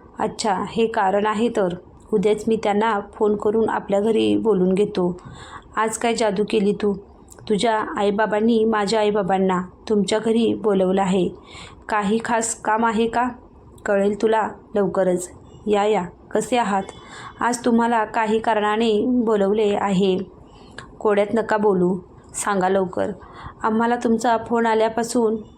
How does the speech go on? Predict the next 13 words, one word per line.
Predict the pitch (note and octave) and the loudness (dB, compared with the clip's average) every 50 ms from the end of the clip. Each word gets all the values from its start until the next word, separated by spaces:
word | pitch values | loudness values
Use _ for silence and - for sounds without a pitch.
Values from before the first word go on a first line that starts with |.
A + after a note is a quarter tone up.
| - - F#3+ | -14 -4 0
बेचैन | A3 A3 G3 G3 G3+ G3 | 0 0 2 2 0 0
वाटत | G3+ G3 G3 F#3+ G3 F#3+ F#3+ G3 | 2 0 0 -2 -2 -2 -2 -2
आहे." | G3 F#3 F#3+ F#3 F3+ F#3+ F3+ - - - - - - - - - - - - - - - - - - - - - - | 0 0 0 0 0 -2 -4 -10 -16 -20 -20 -20 -20 -20 -20 -20 -20 -20 -20 -20 -20 -20 -20 -20 -20 -20 -20 -12 -6
"घाबरायचे | - G3+ F#3+ F3+ F3+ F#3 F#3+ F#3 F#3 A3+ G#3+ G#3 G#3 - - | -4 -4 -2 0 0 0 0 0 0 0 0 0 0 -4 -8
काम | - - - F3+ G3+ | -6 -4 -2 0 0
नाही | G3+ F#3+ F#3 G3 G3+ | 0 2 2 2 2
हो. | G#3 G3 G3 G3 G3 - - - - - - - - _ _ _ _ _ - - - - - - - - - - | 2 2 0 -2 -4 -8 -14 -18 -18 -18 -18 -20 -20 _ _ _ _ _ -20 -20 -20 -20 -20 -20 -20 -18 -10 -4
आम्हाला | - A#3 A3+ A3+ A#3 A3+ A3+ | 0 2 2 2 2 2 0
तुमच्याकडून | A#3 - A#3+ A3+ G#3+ - A3+ A3 A3 A#3+ A#3 A#3+ A#3 G#3+ - G#3 | 0 0 0 0 0 0 -2 -2 -2 0 0 2 2 2 2 2
दोन | G#3+ A3+ A#3+ A#3 | 2 2 4 4
मागण्या | A#3 A3+ G#3+ G#3+ G#3 G#3+ | 2 2 2 2 2 2
मागायच्या | A3+ A3 G3+ G3 G3 G3+ G3+ - A3 | 0 0 0 0 -2 -2 0 0 0
आहेत, | G3 F#3 G3 F#3+ | 0 2 0 0